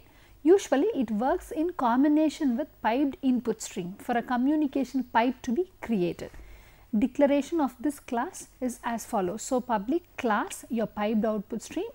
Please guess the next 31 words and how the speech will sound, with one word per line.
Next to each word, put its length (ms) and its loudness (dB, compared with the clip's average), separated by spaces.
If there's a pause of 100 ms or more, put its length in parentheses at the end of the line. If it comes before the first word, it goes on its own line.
(120)
extends 560 2
your 160 0 (140)
output 360 -2
stream. 300 -12 (560)
So 200 2
here 280 2 (300)
as 560 0
told 340 6
here, 320 0 (680)
piped 420 8 (120)
input 440 4
stream 480 0 (300)
will 220 8
be 200 8
communicating 1000 4
with 120 0
the 140 6 (280)
piped 400 0
output 380 -6
stream. 300 -8 (280)
So 160 -2
it 180 2
means 220 8
that 200 4
I 120 0
am 180 -2
trying 460 2
to 180 6
create 540 2
a 80 4
communication 1040 4